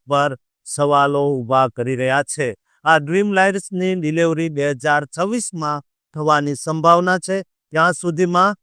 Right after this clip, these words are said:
શું અમેરિકામાં ગેરકાયદે રહેતા ગુજરાતીઓએ સ્વૈચ્છિક રીતે દેશ છોડવો પડશે કે પછી તેઓ આઈસના વિવાદિત ડિપોર્ટેશન મિશનનો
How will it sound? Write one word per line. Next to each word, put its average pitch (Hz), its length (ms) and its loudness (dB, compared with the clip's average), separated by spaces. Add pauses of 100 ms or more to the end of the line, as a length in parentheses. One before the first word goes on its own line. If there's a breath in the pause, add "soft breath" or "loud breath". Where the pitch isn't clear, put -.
(220)
શું 165 240 -4
અમેરિકામાં 165 800 0
ગેરકાયદે 135 680 -2
રહેતા 151 480 2 (300)
ગુજરાતીઓએ 185 880 2 (260)
સ્વૈચ્છિક 196 500 -6
રીતે 185 380 -2
દેશ 156 480 -2 (160)
છોડવો 175 280 0
પડશે 202 480 -2 (320)
કે 143 120 -2
પછી 156 560 -4 (240)
તેઓ 156 200 0
આઈસના 156 840 0 (300)
વિવાદિત 208 540 2 (100)
ડિપોર્ટેશન 165 800 -4
મિશનનો 151 840 -4